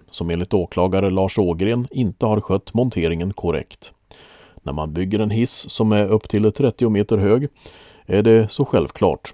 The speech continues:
oerhört centralt att man sätter dit bultförbanden, säger han.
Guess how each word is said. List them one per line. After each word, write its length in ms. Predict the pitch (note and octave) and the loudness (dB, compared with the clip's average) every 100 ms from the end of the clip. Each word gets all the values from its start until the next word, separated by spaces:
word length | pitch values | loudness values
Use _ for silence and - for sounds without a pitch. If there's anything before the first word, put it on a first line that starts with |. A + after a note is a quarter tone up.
| - | -4
oerhört 520 | A2 F2+ F#2 A#2 - | -2 0 0 0 -2
centralt 680 | - B2 G#2 F2 C2+ - - | -2 -2 2 0 0 -8 -12
att 160 | - | -6
man 120 | E2+ | -6
sätter 260 | - F2 - | -4 -4 -2
dit 300 | E2+ F#2 - | -2 -4 -4
bultförbanden, 1000 | G2 A2+ F2 - F2 D#2 F2 D#2+ C#2 C#2+ | 0 0 0 -6 -4 -2 -2 -2 -8 -8
säger 280 | - D2 G1+ | -8 -8 -8
han. 200 | G1+ | -14